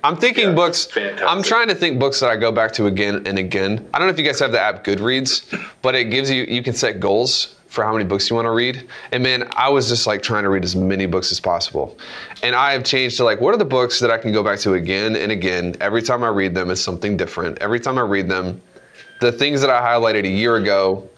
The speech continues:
Speaker 1: are still really impactful, but in different areas of my life. Principles is one of those books. I would say eighty twenty Principle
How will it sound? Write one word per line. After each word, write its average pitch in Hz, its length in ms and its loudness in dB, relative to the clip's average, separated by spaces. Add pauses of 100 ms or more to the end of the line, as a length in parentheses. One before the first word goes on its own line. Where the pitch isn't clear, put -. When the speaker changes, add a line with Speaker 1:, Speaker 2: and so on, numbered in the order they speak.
(120)
Speaker 1:
are 104 80 0
still 123 380 2
really 113 440 4
impactful, 110 580 0
but 117 120 2
in 104 200 0
different 110 360 -2
areas 104 320 2
of 98 100 -2
my 95 160 -2
life. 101 580 -2 (720)
Principles 180 540 2
is 127 160 0
one 117 140 2
of 110 80 2
those 107 180 2
books. 104 640 -2 (240)
I 131 100 2
would 160 140 2
say 160 200 2
eighty 127 280 2
twenty 117 400 0
Principle 98 680 -2